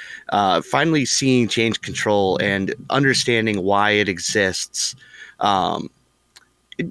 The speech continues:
it was a little frustrating. It was a bit of an adjustment at first, again, 'cause it, it kind of felt like it was restrictive, but it makes sense. It helps mitigate that risk to the, to the business.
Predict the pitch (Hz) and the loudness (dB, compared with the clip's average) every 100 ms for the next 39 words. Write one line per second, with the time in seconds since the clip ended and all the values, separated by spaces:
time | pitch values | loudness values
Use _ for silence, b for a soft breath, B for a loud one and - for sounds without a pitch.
0 | - 226 - 277 294 285 226 285 - 104 | 0 0 2 2 2 2 2 0 2 0
1 | 98 90 120 123 120 151 147 131 143 135 | 2 0 0 2 2 2 2 2 2 0
2 | 120 98 - 82 87 - 139 135 90 - | 0 0 0 -2 -4 -2 0 0 -2 -2
3 | 107 104 104 120 107 110 80 98 104 90 | 0 0 0 -2 0 0 0 0 -2 -2
4 | 95 - 120 - 85 - 117 117 113 139 | -4 -2 -4 -2 -4 0 2 4 4 2
5 | - - 95 71 - - B B B 113 | 0 0 -2 -2 -8 -12 B B B 0
6 | - 117 113 117 117 113 107 101 101 90 | 2 0 0 0 2 4 2 2 0 0
7 | 101 - - 95 95 92 - 110 95 92 | 0 -2 -2 0 2 0 -2 -4 -2 0
8 | 87 85 82 - | -2 -4 -6 -6